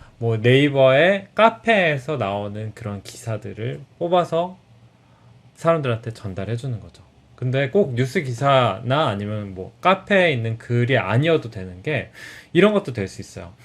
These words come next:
여러분이 중고 거래를 굉장히 좋아한다, 예를 들어서. 그러면은, 어,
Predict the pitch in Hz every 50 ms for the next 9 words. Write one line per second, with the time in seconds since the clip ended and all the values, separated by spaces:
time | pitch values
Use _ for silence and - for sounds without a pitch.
0 | _ - - 123 127 135 135 117 117 120 143 156 123 90 - - _ - - _
1 | _ _ - - - 156 165 185 202 208 233 233 214 196 170 147 135 127 113 110
2 | - - 101 98 98 101 101 95 - - 110 107 107 107 98 92 104 120 117 98
3 | 85 85 85 85 82 85 98 101 101 101 98 - 90 85 80 - - 143 170 -
4 | - 127 123 120 113 110 135 151 - - - - - - - - - - - _
5 | - - 101 98 95 - 120